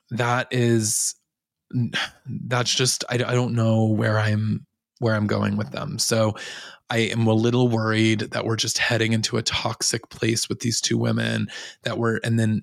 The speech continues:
you know, this divide. And when casts start to divide too much and are unwilling to film together and unwilling to be together, as we saw,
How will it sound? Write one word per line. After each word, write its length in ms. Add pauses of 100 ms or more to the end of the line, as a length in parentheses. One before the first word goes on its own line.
you 120
know, 120
this 220
divide. 640
And 160
when 140
casts 400
start 220
to 100
divide 560
too 220
much 480
and 140
are 220
unwilling 600
to 180
film 400
together 480
and 160
unwilling 460
to 120
be 220
together, 540 (420)
as 180
we 120
saw, 540